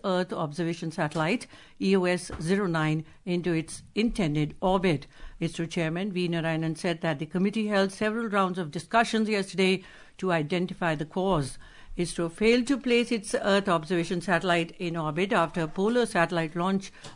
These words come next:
vehicle, P S L V C sixty-one rocket, developed a fault minutes after the launch from Sriharikota। Doctor Narayanan said the rocket is a four-stage vehicle। The first two stages were completed successfully।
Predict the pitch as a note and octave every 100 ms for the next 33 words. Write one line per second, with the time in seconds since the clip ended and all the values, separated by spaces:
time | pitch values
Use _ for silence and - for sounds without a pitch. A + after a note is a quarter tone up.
0 | - F#3+ G3 F3+ D3+ D#3 - - - -
1 | A3 B3 A3+ F3 D#3+ F3 F3 E3+ - -
2 | - F#3+ F#3 - - - - - - F#3+
3 | F3 E3 E3 D3+ F3 D#3 E3+ E3 D#3+ D3+
4 | - - - - D#3+ - G#3+ G#3 G3+ -
5 | - F#3+ C4 B3+ - F3 D3 D#3+ D#3 E3+
6 | F3+ D3+ F3+ D#3 - F#3+ F3 D#3 D3+ F#3+
7 | F#3+ F3+ C#3 - - - - E3+ D#3 E3+
8 | E3 E3+ F3+ F3 E3+ G3+ F#3+ F#3 F#3 F3+
9 | F3 F3+ F3+ F3 E3+ - G#3 G#3+ - F3+
10 | D3+ D#3+ D3 G3 C4 D4 - - - F3+
11 | E3+ G3+ G#3 G3+ G#3 G3 G3 F#3+ F3+ D#3+
12 | F3 E3+ D#3+ F3+ E3+ D#3 - D#3 - E3
13 | D#3 F3 G#3+ E4+